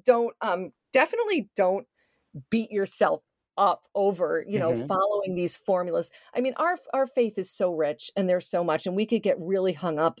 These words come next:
Speaker 1: on doing all the things, right?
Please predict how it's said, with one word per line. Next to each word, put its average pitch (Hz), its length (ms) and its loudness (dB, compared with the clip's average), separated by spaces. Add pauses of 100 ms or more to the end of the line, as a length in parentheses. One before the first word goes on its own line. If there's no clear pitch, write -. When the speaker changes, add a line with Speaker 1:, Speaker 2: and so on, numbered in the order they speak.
Speaker 1:
on 151 440 0 (420)
doing 170 380 2
all 156 200 2
the - 100 0
things, - 560 -6
right? 156 320 0